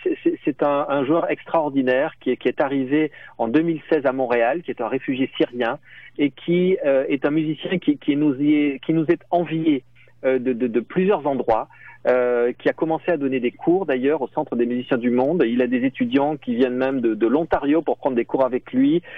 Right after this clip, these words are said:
euh, et même d'ailleurs de, du Moyen-Orient, des, des, des étudiants qui ont manifesté de l'intérêt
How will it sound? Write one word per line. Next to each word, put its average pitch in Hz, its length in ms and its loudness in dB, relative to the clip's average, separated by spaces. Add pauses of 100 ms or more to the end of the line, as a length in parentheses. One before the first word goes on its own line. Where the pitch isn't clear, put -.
(200)
euh, 117 640 2
et 127 120 0
même 151 220 -2
d'ailleurs 135 540 2
de, 107 280 -2
du 107 180 -8
Moyen-Orient, 147 800 0
des, 120 120 0
des, - 140 -2
des 113 120 -2
étudiants 120 420 -2
qui - 80 -6
ont - 20 -2
manifesté 151 480 0
de 127 80 2
l'intérêt 127 500 0